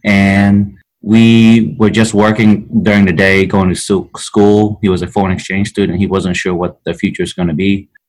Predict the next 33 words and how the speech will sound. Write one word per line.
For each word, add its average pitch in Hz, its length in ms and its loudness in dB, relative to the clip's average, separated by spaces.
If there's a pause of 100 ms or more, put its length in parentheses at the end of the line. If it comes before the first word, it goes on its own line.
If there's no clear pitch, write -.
(160)
I 107 100 2
wasn't 110 240 2
sure 110 160 2
what 101 120 2
I 98 60 2
was 101 120 -2
gonna 95 180 -2
do 95 80 0
either 101 380 0
because 85 460 -4
I 90 80 0
was 87 100 -2
just 87 140 -6
a 80 40 -6
marketing 95 360 0
student. 90 400 -2
You 90 80 0
know, 87 100 0
that's 95 180 0
B 87 220 0
S 87 220 0
because 76 520 -8 (300)
marketing, 101 600 0
you, 131 180 2
you, 175 240 4
I 156 80 0
don't 156 140 2
know, 139 300 0 (100)
marketing 127 480 2
always 113 320 2
change 107 420 2
over 101 160 2
time. 98 460 0